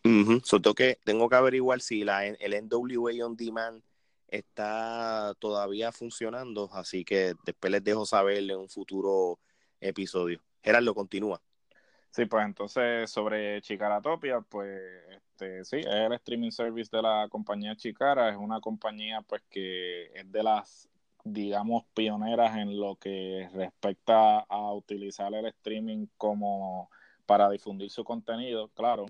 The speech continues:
Speaker 2: este, antes del streaming, pues, eh, ellos distribuían su contenido en D V D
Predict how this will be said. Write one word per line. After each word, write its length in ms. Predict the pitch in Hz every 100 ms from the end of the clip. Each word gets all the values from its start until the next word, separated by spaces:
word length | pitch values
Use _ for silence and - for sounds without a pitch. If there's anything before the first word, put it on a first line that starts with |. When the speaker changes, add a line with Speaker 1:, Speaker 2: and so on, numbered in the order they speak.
| -
Speaker 2:
este, 440 | 92 _ 92 90
antes 320 | 92 98 104 104
del 160 | 110
streaming, 500 | 107 - 107 113 110 110
pues, 220 | 101 98
eh, 680 | 95 92 90 95 95 92 90
ellos 460 | 92 98 104 - - -
distribuían 600 | 101 - 104 101 101 104
su 140 | -
contenido 760 | 104 107 104 104 107 104 104 104
en 340 | 104 98 98
D 120 | 104
V 180 | 110 117
D 200 | 120 113